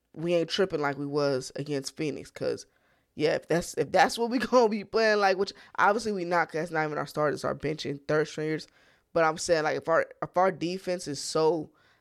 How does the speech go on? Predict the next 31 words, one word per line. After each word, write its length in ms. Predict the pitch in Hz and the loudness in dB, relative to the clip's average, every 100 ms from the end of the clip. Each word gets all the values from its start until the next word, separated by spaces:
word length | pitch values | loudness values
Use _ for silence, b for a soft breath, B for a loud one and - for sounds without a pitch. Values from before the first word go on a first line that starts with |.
| b | b
lackluster 680 | 151 143 - 156 165 - 151 | 0 0 0 -2 -2 -4 -4
like 280 | 143 143 - | -4 -2 2
that, 260 | 175 - b b b | 2 2 b b b
it's 140 | 170 | -2
gonna 220 | 170 170 160 | 2 0 2
be 140 | 151 | 0
a 60 | 139 | 0
long, 640 | 143 165 165 165 160 156 | 0 2 4 2 0 -2
long, 380 | 160 156 156 156 | -2 -2 -2 -4
long 300 | 156 151 156 | -4 -4 -8
season 440 | - 160 143 - | -6 -4 -4 -6
for 220 | - - | -8 -8
us. 180 | - 139 | -6 -8
So 300 | - 135 165 - | -8 -6 -6 -4
that 160 | 160 175 | 2 4
was 120 | 202 | 4
one, 180 | 185 147 | 2 0
another 280 | 170 175 170 | 6 6 6
thing 240 | 170 170 | 4 -6
that 260 | 151 139 - _ | -4 -6 -8 _
stood 380 | - - 165 151 | -12 0 2 4
out 180 | 151 139 | 2 0
to 100 | 139 | -6
me. 220 | 139 - b b | -8 -10 b b
And 160 | 185 185 | 2 6
then 400 | 233 220 190 180 | 6 6 2 0
for 120 | 185 | -2
me 180 | 185 180 | 0 4
also 440 | 190 214 - 170 160 | 4 2 4 4 4
was 480 | 143 165 165 160 - | 4 4 4 2 -2
the, 160 | 156 | -2